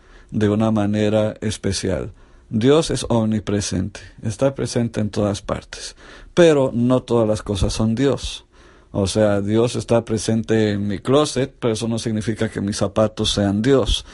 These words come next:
y no me voy a poner ahí a, a, a adorar mis zapatos o mis calcetines. Este, no,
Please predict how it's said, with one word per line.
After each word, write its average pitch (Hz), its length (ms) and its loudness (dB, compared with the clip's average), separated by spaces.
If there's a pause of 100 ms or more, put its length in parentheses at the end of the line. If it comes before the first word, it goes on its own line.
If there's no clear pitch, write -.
(180)
y 107 120 0
no 104 160 2
me 107 80 2
voy 101 160 2
a 104 100 0
poner 101 300 0
ahí 101 240 0
a, 92 180 0 (300)
a, 92 320 0
a 101 140 0
adorar 98 360 0
mis 104 160 -2
zapatos 104 640 0
o 101 60 -2
mis 98 160 -4
calcetines. 110 840 -4 (480)
Este, 104 460 0
no, 110 320 0